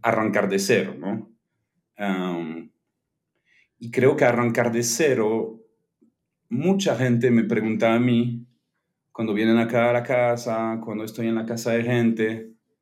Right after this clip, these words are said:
pues no me lo pregunten de una vez, falta que tomen trago y después sí, sí me lo preguntan. <laughs> Ah, pero la vi-, la vida es algo un poco increíble que,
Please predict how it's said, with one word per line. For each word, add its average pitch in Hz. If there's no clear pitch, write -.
pues 123
no 113
me 104
lo 101
pregunten 110
de 113
una 120
vez, 107
falta 95
que 101
tomen 92
trago 104
y 92
después -
sí, 98
sí -
me -
lo -
preguntan. -
<laughs> -
Ah, 101
pero 147
la 147
vi-, 143
la 147
vida 165
es -
algo 117
un 120
poco 120
increíble 123
que, 101